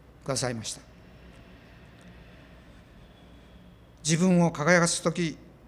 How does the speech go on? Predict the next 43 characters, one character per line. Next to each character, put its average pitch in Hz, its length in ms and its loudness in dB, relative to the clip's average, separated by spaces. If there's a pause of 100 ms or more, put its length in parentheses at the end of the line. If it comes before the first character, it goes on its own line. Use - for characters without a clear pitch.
(180)
証 180 280 0
し - 40 -2
す 156 80 -4
べ 156 120 -2
き 160 300 -8 (300)
イ 147 60 -6
エ 156 60 -2
ス 143 60 -2
様 139 160 -2
の 135 80 -4
光 151 760 -4
を 170 220 -2 (640)
遮 147 360 -4
っ - 20 -14
て 147 200 -10
し - 120 -10
ま 131 100 -6
い 135 40 -8
ま 123 100 -10
す。 - 320 -10 (1700)
私 147 200 -2
た 135 100 -4
ち 139 100 -8
は 135 240 -4 (240)
光 139 280 -6
で 165 80 -4
は 160 160 0
あ 117 40 -6
り 135 80 -10
ま 131 100 -8
せ 135 140 -6
ん。 139 160 -14 (1300)
光 180 340 0
は 185 260 0 (1400)
イ 139 60 -4
エ 175 60 2
ス・ - 140 0
キ 170 120 -6
リ 170 60 -2
ス - 80 -6
ト 170 100 -4
で 139 100 -4
す。 - 360 -12